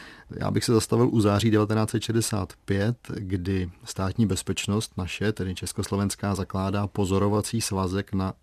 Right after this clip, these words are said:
Rudolfa Kirchschlägera pod krycím názvem Budapešť.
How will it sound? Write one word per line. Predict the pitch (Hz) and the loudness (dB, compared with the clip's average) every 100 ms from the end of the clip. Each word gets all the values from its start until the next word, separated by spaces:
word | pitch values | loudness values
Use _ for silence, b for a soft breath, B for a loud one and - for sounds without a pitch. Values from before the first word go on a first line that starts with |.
| - | -8
Rudolfa | 92 95 - 95 | -2 -2 -2 -8
Kirchschlägera | - 92 - 98 98 95 104 | -6 -8 -4 -2 -2 -2 -4
pod | 98 - | -6 -8
krycím | - 92 - 101 | -4 -4 0 0
názvem | 95 92 95 98 | 0 -2 0 4
Budapešť. | 98 98 95 95 92 - - | 4 4 0 0 -2 -4 -12